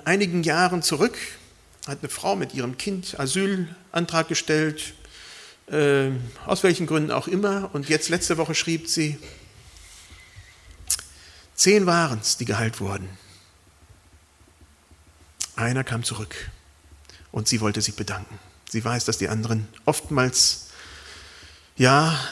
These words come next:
die Hilfe in Anspruch nehmen und nicht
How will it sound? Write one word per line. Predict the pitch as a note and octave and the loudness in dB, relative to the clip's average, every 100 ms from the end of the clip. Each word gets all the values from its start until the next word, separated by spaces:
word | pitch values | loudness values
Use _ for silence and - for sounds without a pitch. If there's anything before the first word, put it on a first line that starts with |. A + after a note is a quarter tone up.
| - C3 | -10 0
die | C3 | 4
Hilfe | D3 E3+ D#3+ | 6 4 4
in | B2+ | 4
Anspruch | D3+ - - C3+ | 4 2 0 2
nehmen | C#3+ D3 D3 D3 | 4 4 2 0
und | - C3+ B2+ - - - - - - - - _ _ _ _ _ _ _ _ _ _ _ - - _ _ _ - | 2 2 0 -2 -2 -2 -4 -10 -16 -20 -20 _ _ _ _ _ _ _ _ _ _ _ -20 -20 _ _ _ -2
nicht | C#3 D#3 - - - | 0 0 -2 -2 -2